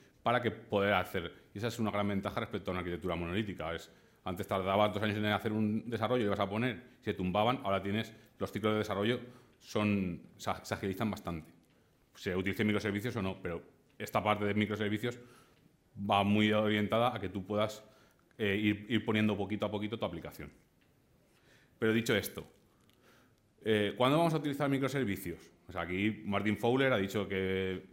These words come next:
que pongamos microservicios y todo el mundo como loco vamos a poner microservicios.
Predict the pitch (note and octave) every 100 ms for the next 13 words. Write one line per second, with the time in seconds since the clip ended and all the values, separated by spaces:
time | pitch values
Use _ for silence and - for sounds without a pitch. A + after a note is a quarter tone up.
0 | - A2+ G2 F2 G2 G2+ G2+ G2 G2+ F#2+
1 | A#2 C3+ B2+ G2+ A2 G#2+ G#2+ A#2+ A2+ G#2
2 | G2 A2+ B2+ G#2+ G2 F#2 F#2 F2 F2+ D2+
3 | D#2 D#2+ D2+